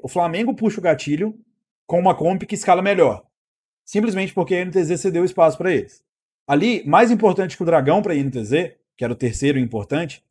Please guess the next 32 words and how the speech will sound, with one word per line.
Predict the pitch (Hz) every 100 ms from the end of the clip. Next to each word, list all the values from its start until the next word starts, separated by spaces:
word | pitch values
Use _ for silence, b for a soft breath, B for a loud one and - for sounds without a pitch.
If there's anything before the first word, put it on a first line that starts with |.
| _
era | 143 175
a |
fight. | 208 185 117 - - _ _
Então | 135
eles | 143
não | 151 240
conseguem | 285 - 226 214
ajeitar | 180 175 160
a | 156
fight | 156 143 -
deles. | 131 180 - _
E, | 170 -
infelizmente, | 240 269 269 196 160 180 - _ _ _ _ _
aqui | 240 262 - 233 285 - _ _ -
eu | 190
acredito | 214 185 190 -
que |
eles | 185 -
perderam, | 196 160 156 165 170 - _ _ _ _ 135 131 -
não | 226 294
perderam | 311 330 254 262
o |
jogo, | 180 170 208 233 285 - _ _ _
mas | 160 185
que |
eles | 202
perderam | 190 185 226
muito | 202 220 226
o |
ritmo | 190 202
do | 202
jogo. | 139 107 92